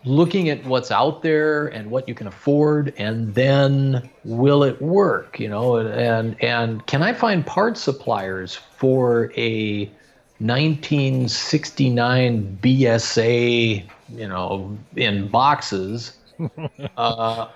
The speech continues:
Speaker 1: or should I buy something that they sold three hundred and fifty thousand of them every year and there's still parts available today
Speaker 2: Yeah.
Speaker 1: for this? Um, you know, my bike is over forty years old,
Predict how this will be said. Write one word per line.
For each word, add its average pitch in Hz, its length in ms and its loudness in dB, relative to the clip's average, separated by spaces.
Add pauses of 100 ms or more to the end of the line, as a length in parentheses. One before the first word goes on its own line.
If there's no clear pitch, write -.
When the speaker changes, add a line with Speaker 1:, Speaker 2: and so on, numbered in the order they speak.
(480)
Speaker 1:
or 139 400 6
should 147 240 2
I 139 100 2
buy 147 220 2
something 151 580 -4
that - 220 -4
they 135 160 -2
sold 151 640 -2
three 151 320 0
hundred 131 280 -2
and 110 120 -4
fifty 135 340 -2
thousand 123 640 0
of 104 120 -4
them 101 160 -8
every 98 240 -6
year 101 440 -2
and 101 360 -2
there's 104 240 0
still 113 300 2
parts 110 380 0
available 92 500 -6
today 107 400 0
Speaker 2:
Yeah. 82 100 -8
Speaker 1:
for - 200 -14
this? - 380 -20 (380)
Um, 98 600 -2
you 139 80 -2
know, 117 100 -2
my 131 160 2
bike 135 300 2
is 143 420 2
over 135 380 2
forty 135 380 -2
years 107 380 -6
old, 110 480 2